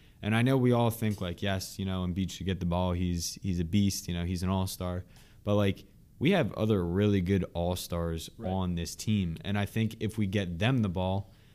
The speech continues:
Speaker 1: then it makes the defense have to account for that, and it makes it easier for Embiid to work. So I think,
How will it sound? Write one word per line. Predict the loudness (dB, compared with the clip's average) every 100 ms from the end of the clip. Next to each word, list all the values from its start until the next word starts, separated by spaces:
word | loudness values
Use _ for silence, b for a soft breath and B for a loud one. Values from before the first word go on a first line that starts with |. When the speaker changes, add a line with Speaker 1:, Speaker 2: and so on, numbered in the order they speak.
| -8
Speaker 1:
then | -2 0
it | 0
makes | 0 -2 -4
the | -6 -2
defense | 0 0 0 -4
have | -2 -4 -4
to | -6 -4 -6 -6
account | -6 -4 -4 -4
for | -4
that, | -2 -2 -2
and | -4
it | -2
makes | -2 -4 -6
it |
easier | -2 -2 0 -2
for | -4 -4
Embiid | -2 -2 -4
to | -4 -4
work. | -4 -4
So | -6 -6 -6 B B B B -4
I | -2
think, | 2 2 2